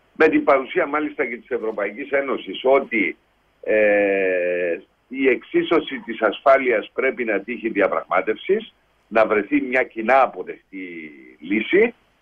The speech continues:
Ε, αυτό πιστεύουμε ότι είναι ένα συν. Βεβαίως, δεν έχουμε φτάσει σε καμία συμφωνία. Ε, ε, ακούμε κι εμείς, ε, δηλώσεις, τοποθετήσεις, όμως, ε, θα είναι σε αυτή την επόμενη περίοδο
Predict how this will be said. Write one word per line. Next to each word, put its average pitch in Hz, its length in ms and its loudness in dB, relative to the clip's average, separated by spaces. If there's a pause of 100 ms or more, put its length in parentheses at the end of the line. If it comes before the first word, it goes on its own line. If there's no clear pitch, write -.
(160)
Ε, - 180 -4
αυτό 170 320 4
πιστεύουμε 170 560 -6
ότι 131 240 -6
είναι 139 120 -8
ένα 123 360 -4
συν. 226 320 -4 (120)
Βεβαίως, 131 720 0 (520)
δεν 233 160 2
έχουμε 190 300 0
φτάσει - 360 -2
σε 104 100 -10
καμία 80 380 -12
συμφωνία. 98 680 -6 (420)
Ε, 190 80 -6
ε, 175 220 -2
ακούμε 180 340 4
κι 135 100 0
εμείς, 156 320 -2 (220)
ε, 92 520 0
δηλώσεις, 120 540 0
τοποθετήσεις, - 880 -2 (300)
όμως, 196 600 2
ε, 151 920 -6 (120)
θα 160 180 4
είναι 180 380 0
σε 127 80 -4
αυτή 175 280 -4
την 123 340 -8
επόμενη 139 460 2
περίοδο 110 640 2